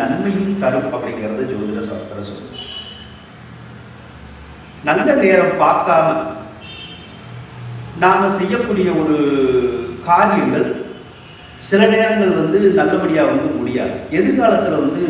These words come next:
நன்மையும் தராது. அதனால நல்ல நாள், நல்ல நட்சத்திரம், நல்ல திதி இதெல்லாம் பார்த்து ஒரு காரியத்தை செஞ்சா அது உங்களுக்கு நல்லபடியா முடியும் அப்படிங்கிறத தான் ஜோதிட சாஸ்திரம் சொல்லுது. அதே மாதிரி எந்த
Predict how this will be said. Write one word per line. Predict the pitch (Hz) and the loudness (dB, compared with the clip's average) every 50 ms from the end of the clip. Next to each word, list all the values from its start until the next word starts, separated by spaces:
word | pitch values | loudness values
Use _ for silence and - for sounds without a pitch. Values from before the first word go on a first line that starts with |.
| 147 135 - | 0 0 0
நன்மையும் | - 135 - 180 180 165 156 160 156 156 - 151 | -2 -2 -2 -2 -2 -2 -2 -2 -2 -2 -4 -4
தராது. | - - - - - - - - - - - - - - - - - - - - - - - - - - - - - - - - - - - - - - - - - - - - - 156 | -4 -4 -4 -4 -6 -6 -8 -10 -12 -14 -16 -18 -18 -18 -18 -18 -18 -20 -20 -20 -20 -20 -20 -20 -20 -20 -20 -20 -20 -20 -20 -20 -20 -20 -20 -20 -20 -20 -20 -20 -20 -20 -10 -4 -2 0
அதனால | 160 160 170 175 - - - - - - - - - - - - - 143 | 0 2 2 2 4 4 4 2 2 0 -4 -6 -8 -12 -14 -10 -6 -4
நல்ல | 143 151 170 196 208 - - - | -2 0 2 4 4 4 4 4
நாள், | - 151 160 - - - - - 143 | 4 4 4 2 2 0 -2 -4 -2
நல்ல | 139 143 156 170 175 160 - | -2 0 0 0 0 0 0
நட்சத்திரம், | - 151 - 160 156 - 147 143 139 139 135 - | 0 0 -2 -4 -4 -4 -4 -2 -2 -2 -2 -2
நல்ல | 135 135 151 156 175 - - - | -2 0 0 0 0 -2 -2 -4
திதி | 151 151 143 156 156 139 - - 151 147 | -4 -4 -2 -2 -2 -2 -4 -4 -2 -2
இதெல்லாம் | 131 131 127 - - - - - 170 | 0 0 0 0 0 0 0 0 2
பார்த்து | 170 156 - - - - 202 208 202 - - 151 | 2 2 2 2 0 0 -2 -2 -2 -2 -2 -2
ஒரு | 131 131 127 127 - | 0 0 0 0 0
காரியத்தை | - 151 156 156 151 151 - - - - - | 0 2 2 2 2 2 0 0 -4 -4 -6
செஞ்சா | 123 120 120 120 123 120 - - - - - - - - - - - - - - 127 | -6 -6 -4 -4 -2 -2 -2 -2 -4 -6 -8 -12 -14 -16 -16 -16 -16 -14 -8 -4 -2
அது | 135 139 135 | 0 0 0
உங்களுக்கு | 131 127 123 127 127 - - - | 0 0 0 -2 -2 -4 -4 -4
நல்லபடியா | 135 135 - 202 190 185 170 180 - - - - - | -2 0 0 2 2 2 2 4 2 2 2 2 0
முடியும் | - 139 - 151 151 147 - - - - | 0 -2 -2 -2 -2 -2 -2 -4 -4 -6
அப்படிங்கிறத | - - - - - - 107 - - - - 156 | -6 -6 -8 -8 -6 -6 -6 -6 -8 -8 -6 -2
தான் | 180 208 202 - - | -2 -2 -2 -2 -4
ஜோதிட | 123 131 127 131 123 127 123 123 | -4 -2 -2 -2 -2 -4 -4 -4
சாஸ்திரம் | 113 98 98 101 98 104 104 104 | -4 -6 -8 -8 -8 -8 -8 -8
சொல்லுது. | 104 101 104 - - - - - - - - - - | -8 -8 -8 -6 -6 -6 -8 -8 -12 -12 -6 -2 -2
அதே | - - - - - 185 | 0 0 0 2 2 4
மாதிரி | 180 - 214 269 - - - - - - 311 | 4 4 4 4 2 0 -2 -4 -2 0 2
எந்த | 311 - - - - | 2 2 2 2 4